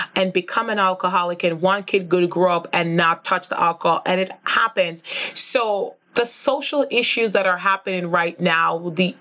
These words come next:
all the issues that are happening in the world right now, covid nineteen, the vaccine, this new Delta variant and all of that, race, uh, racial injustice,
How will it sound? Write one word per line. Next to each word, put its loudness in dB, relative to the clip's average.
all 4
the -2
issues 0
that 2
are 2
happening -4
in 2
the 2
world 2
right -2
now, 0
covid 2
nineteen, 0
the 0
vaccine, 0
this 0
new 4
Delta -2
variant 0
and -2
all 2
of 0
that, 0
race, 0
uh, 2
racial 0
injustice, 0